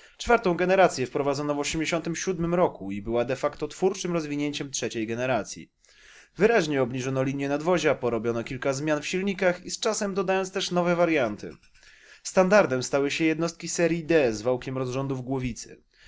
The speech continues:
Pojawiła się też nowa seria B, czyli te najbardziej dojebane. Coś tam pomłodzono wreszcie mechaniki i poza stylistyką nie psuto głównej idei. Prosty, solidny i niedrogi hatchback zdatny do sprzedaży na całym świecie.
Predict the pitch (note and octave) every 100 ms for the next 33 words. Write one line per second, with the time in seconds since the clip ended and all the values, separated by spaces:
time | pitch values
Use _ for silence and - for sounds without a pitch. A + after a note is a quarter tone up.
0 | - _ - D#3+ D#3+ G3 F#3+ F3+ F3+ F3
1 | F3 - F3 E3 C#3 C#3+ B2 G#2 A2+ A2
2 | A2+ A#2 A#2+ B2 B2 C#3 D3 C3+ C3 C3
3 | C3 B2+ A#2 F#2+ F2+ - _ - - -
4 | - G#3+ G#3 F#3+ F#3+ F3 D#3 F3 D3 B2+
5 | A#2+ B2+ A2+ G#2 A2+ D#3 D#3+ D#3+ D#3 C3+
6 | C3 C3+ B2+ B2 C#3+ C#3+ D#3+ F3 E3 D#3+
7 | G3+ G3 - D#3 A#2+ G#2+ G#2+ G#2+ G#2+ A2+
8 | A#2+ G2 F2+ F2+ - _ _ - _ _
9 | - F3+ G3+ - F#3 F3 D3+ - A3 E3+
10 | C#3 C3+ C#3 C3+ D3 D3 D3 G3 C3+ G#2+
11 | A2 A2+ A#2 F3 F3 D#3 C#3+ - C3+ A#2+
12 | A#2+ B2 - A#2+ A#2 - A#2 - -